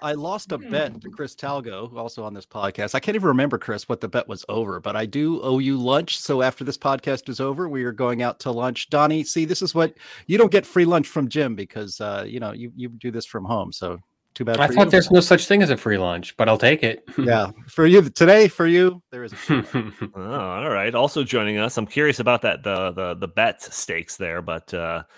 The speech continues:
Speaker 3: maybe, uh, maybe during the
Speaker 2: It was,
Speaker 3: podcast,
Speaker 2: it
Speaker 3: remember
Speaker 2: was,
Speaker 3: it'll be
Speaker 2: uh,
Speaker 3: paused.
Speaker 2: it, it, real, real quick, it was, uh, fantasy football. We were in the playoffs, and it was, uh, I think, first or second round, and unfortunate-, well, I guess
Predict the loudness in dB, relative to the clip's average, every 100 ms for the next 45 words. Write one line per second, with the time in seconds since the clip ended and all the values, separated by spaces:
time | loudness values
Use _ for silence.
0 | _ _ _ -8 -6 -2 -2 -4 -4 -4
1 | -2 -2 -4 -8 _ _ _ -2 0 2
2 | 2 4 8 6 4 -2 -4 0 4 4
3 | 4 4 6 6 4 2 -2 -4 -10 -4
4 | -4 -4 -4 -4 0 -2 -2 -4 -2 -4
5 | -4 -4 -2 -2 -2 -6 -6 -6 -4 -4
6 | -4 -6 _ _ -8 -4 -2 -2 -2 0
7 | 2 2 0 -2 -6 -10 -4 -2 -2 -4
8 | -8 -8 -8 -6 -6 -8 -10 -14 -16 -16
9 | -10 -8 -8 -8 -12 -14 -12 -12 -10 -10
10 | -8 -8 -8 -8 -10 -14 -14 -20 _ _
11 | _ _ _ _ -16 -12 -12 -14 -18 -16
12 | -10 -6 -6 -6